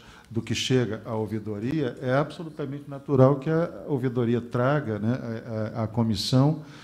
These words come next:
uma solicitação de verificação, de rese-, primeiro, se estão sendo cumpridos os prazos, segundo, se esses prazos são razoáveis, né? E a comissão, naturalmente, discute, se for o caso, traz ao plenário para uma nova discussão, né?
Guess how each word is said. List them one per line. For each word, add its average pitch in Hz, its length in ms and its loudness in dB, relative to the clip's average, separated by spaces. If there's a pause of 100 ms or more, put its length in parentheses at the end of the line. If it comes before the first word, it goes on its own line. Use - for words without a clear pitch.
(240)
uma 123 100 0
solicitação 127 960 0
de 110 80 -2
verificação, 110 840 -2
de 110 100 -2
rese-, 113 320 -2 (160)
primeiro, 139 380 0
se - 120 -12
estão 170 200 -8
sendo 151 240 -8
cumpridos 120 500 -6
os 101 140 -14
prazos, 107 360 -6 (380)
segundo, 135 720 0 (180)
se - 160 -4
esses 131 260 -2
prazos 127 400 -2
são 135 120 -6
razoáveis, 120 720 -4
né? 135 160 0 (380)
E 196 340 0 (120)
a 170 60 -2
comissão, 135 500 -4
naturalmente, 110 720 -6
discute, 127 600 -2
se - 120 -6
for 117 240 -4
o - 40 -16
caso, 117 380 -2
traz 113 240 -2
ao 110 80 -6
plenário 110 500 -2
para 107 120 -6
uma 110 120 0
nova 117 240 2
discussão, 120 640 0 (280)
né? 117 180 2